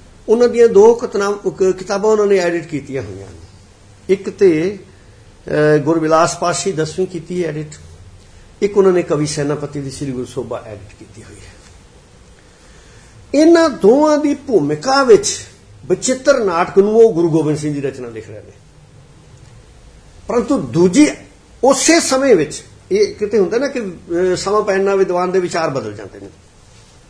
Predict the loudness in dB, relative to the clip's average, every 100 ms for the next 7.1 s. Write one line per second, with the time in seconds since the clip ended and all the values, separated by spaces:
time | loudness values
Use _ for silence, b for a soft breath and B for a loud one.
0 | -20 -20 -20 -20 -20 -20 -14 2 8 8
1 | 8 2 2 2 2 0 -2 -2 -2 -2
2 | 0 4 6 6 2 -2 -2 0 0 -2
3 | -2 -2 -2 -2 -6 -6 -6 -6 -10 -16
4 | -20 -20 -20 -12 -8 -6 -4 -6 -6 -6
5 | -6 -8 -10 -10 -14 -12 -12 -12 -12 -10
6 | -12 -14 -12 -8 -6 -6 -8 -8 -6 -6
7 | -6